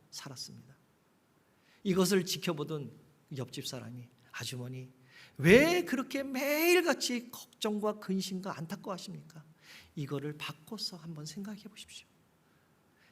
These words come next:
햇볕이 쨍쨍 찌는 날에는 집신장수 아들을 생각하며 즐겁게 생각하시고,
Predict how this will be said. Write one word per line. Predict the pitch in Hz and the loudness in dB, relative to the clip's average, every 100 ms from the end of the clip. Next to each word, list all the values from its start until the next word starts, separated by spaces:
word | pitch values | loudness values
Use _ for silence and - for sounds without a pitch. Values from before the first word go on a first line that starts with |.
| - | -4
햇볕이 | 214 190 - 165 | -2 0 0 -4
쨍쨍 | 135 - - 139 - 208 | -6 -8 -12 -4 -4 -2
찌는 | 202 185 | -4 -4
날에는 | 165 156 151 156 - - - _ _ _ _ _ _ _ | -4 -6 -8 -10 -14 -20 -20 _ _ _ _ _ _ _
집신장수 | - - 180 160 151 139 | -2 -2 -4 -8 -10 -12
아들을 | 131 131 | -14 -10
생각하며 | - 190 175 139 131 131 - - _ _ _ | -6 -6 -6 -10 -14 -16 -20 -20 _ _ _
즐겁게 | - 143 165 175 165 156 | -4 0 0 -2 -6 -8
생각하시고, | 170 147 - - - | -8 -12 -18 -18 -20